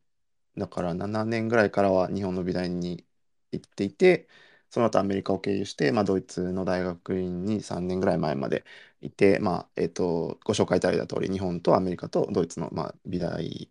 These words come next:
で、まあ、アートを学んで、えー、こっちでは今はコンテンポラリーアーティストとして、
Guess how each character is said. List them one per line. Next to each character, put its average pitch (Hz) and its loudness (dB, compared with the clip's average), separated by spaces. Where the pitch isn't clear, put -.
で、 - 0
ま - -6
あ、 - -12
ア - -10
ー - -12
ト - -8
を - -6
学 87 -6
ん 85 -10
で、 180 0
え - -2
ー、 - -4
こ - -2
っ - -4
ち - -6
で 65 2
は 64 0
今 65 -4
は - -8
コ 82 -8
ン 85 -6
テ - -6
ン 87 -4
ポ - -6
ラ 87 0
リ 80 0
ー - 2
ア 82 -2
ー - -10
テ 87 -2
ィ 85 -6
ス - -12
ト - -2
と - -6
し - -12
て、 - 4